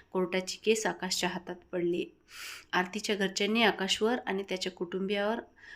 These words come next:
कौटुंबिक हिंसाचाराची, हिंसाचाराची केस दाखल केली. त्याचबरोबर महिला मानव अधिकार मंडळातही केस दाखल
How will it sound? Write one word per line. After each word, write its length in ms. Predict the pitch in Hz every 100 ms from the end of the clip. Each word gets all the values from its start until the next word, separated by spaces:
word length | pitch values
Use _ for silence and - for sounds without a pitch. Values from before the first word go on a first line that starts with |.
| -
कौटुंबिक 460 | 214 214 220 220 233
हिंसाचाराची, 800 | - 185 190 190 202 208 208 - -
हिंसाचाराची 800 | 208 202 220 214 202 202 208 226
केस 300 | - 190 190
दाखल 320 | 170 - 180 -
केली. 280 | 170 180 - - - - -
त्याचबरोबर 600 | 175 185 196 196 208 226
महिला 420 | 208 190 196 202
मानव 340 | 190 180 196
अधिकार 440 | 185 185 190 220 240
मंडळातही 640 | 190 180 185 196 226 247
केस 340 | 254 185 180
दाखल 320 | 202 175 196